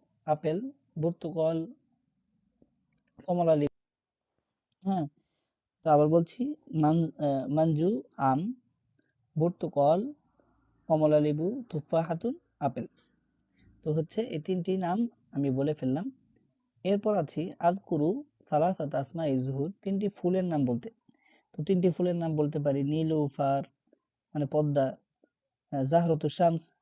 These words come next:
সূর্যমুখী, আহ, এরপর আছে আমরা কি বলেছিলাম বানজাকুন শাপলা। তো তিনটি ফুলের নাম বললাম। তারপর আছে আযকুরুল আদাদা, আমরা, আহ, আহ, বলি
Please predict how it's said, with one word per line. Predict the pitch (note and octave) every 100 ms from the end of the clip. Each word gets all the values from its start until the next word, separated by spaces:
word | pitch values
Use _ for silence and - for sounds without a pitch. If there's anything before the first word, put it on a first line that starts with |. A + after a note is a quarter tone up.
| -
সূর্যমুখী, | - E3+ D#3+ D#3+ D3 C#3+ C#3 _ _ _ _ _ _ _ -
আহ, | C3 B2+ B2+ D3+
এরপর | D3 D3+
আছে | D3 D#3 D3 - _ _ _ _ _ _
আমরা | D3+ D3
কি | D3 D3+
বলেছিলাম | D3+ D3+ D#3 D3+ D3+
বানজাকুন | D#3+ D#3 D#3 D#3+ D3 E3 - _ _ _ _ _ _
শাপলা। | - E3 - C#3 C3 - _ _ _ _ _
তো | D#3
তিনটি | D#3+ D#3+ D#3+
ফুলের | E3 D#3+
নাম | E3 F#3 C4 D#3
বললাম। | C#3+ B2+ B2+ - _ _ _ _ _ _ _ _
তারপর | G3 G#3+
আছে | G3+ -
আযকুরুল | G3 G3 G3 E3+
আদাদা, | C#3+ D3+ C#3+ C3 F#3+ - _ _
আমরা, | D3 D3 D3 - - _ -
আহ, | C#3 C3 B2+ B2+ - _ _ _ -
আহ, | D3 C#3 C3+
বলি | C#3 E3 D#3+